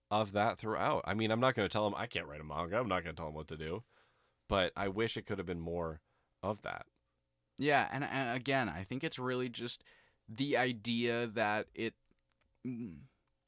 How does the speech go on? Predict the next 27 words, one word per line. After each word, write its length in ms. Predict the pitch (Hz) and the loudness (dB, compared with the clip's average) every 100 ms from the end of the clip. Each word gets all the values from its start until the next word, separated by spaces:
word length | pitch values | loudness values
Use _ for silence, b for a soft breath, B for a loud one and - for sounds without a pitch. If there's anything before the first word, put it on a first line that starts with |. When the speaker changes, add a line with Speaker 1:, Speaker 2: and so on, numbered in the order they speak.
| - | -16
Speaker 2:
had 200 | - 135 | -2 -2
to 80 | 147 | -2
keep 260 | - 143 - | -6 -10 -4
going. 360 | 135 147 90 | -4 -2 -4
It 100 | 85 | -6
wasn't 480 | 95 107 120 113 117 | -2 2 2 2 -2
a, 180 | 101 107 - | -2 -4 -4
a 160 | 104 | -6
concise 800 | 107 110 104 - 104 98 98 - | -4 -6 -4 -4 -2 -4 -4 -10
story. 640 | - - 98 92 92 95 87 | -8 -4 -2 -2 -2 -2 -4
It 60 | 82 | -6
just 240 | 98 - | -8 -4
got, 220 | 92 87 b b b b b b - | -4 -4 b b b b b b -2
there 120 | 123 | 0
was 100 | 120 | 0
this 160 | 120 98 | -2 -2
bigger 340 | 117 120 120 | 0 2 2
world 460 | 101 104 107 107 101 | 2 2 4 4 2
that 100 | 101 | 0
maybe 280 | 101 101 | 0 0
wasn't 460 | 98 98 95 92 - | 0 -2 -2 -6 -6
thought 340 | - 135 135 - | 0 4 6 4
about. 560 | 120 120 120 120 - - | 0 2 2 2 -4 -8
It, 80 | 113 | -4
it 220 | 107 104 | -4 -4
just 240 | - 110 - | -4 -4 -4
was, 180 | 107 | -6